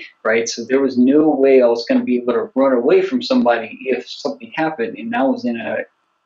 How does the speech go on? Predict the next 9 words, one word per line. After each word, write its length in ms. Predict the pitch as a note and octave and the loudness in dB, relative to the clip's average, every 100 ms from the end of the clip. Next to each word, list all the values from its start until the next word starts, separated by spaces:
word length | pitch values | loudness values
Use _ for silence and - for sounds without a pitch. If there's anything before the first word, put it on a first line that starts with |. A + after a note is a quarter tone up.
| _ - | _ -4
job, 440 | - E3+ A#2+ A2+ A2 - | 0 2 2 0 -6 -4
essentially, 440 | A#2+ C3 B2+ A#2+ | -2 0 0 -2
where 420 | A2 A2+ A2+ A2+ - | -4 -2 0 0 0
that 160 | - - | -4 2
could 140 | G#3+ A3 | 2 2
happen, 360 | - - B3+ - - - _ | -4 -6 -14 -18 -20 -20 _
right? 400 | A2+ A#2+ B2 C3 - | 0 0 0 -8 -14
And 180 | A#2+ | -16
so 440 | - C3 B2 A#2 | -4 0 2 0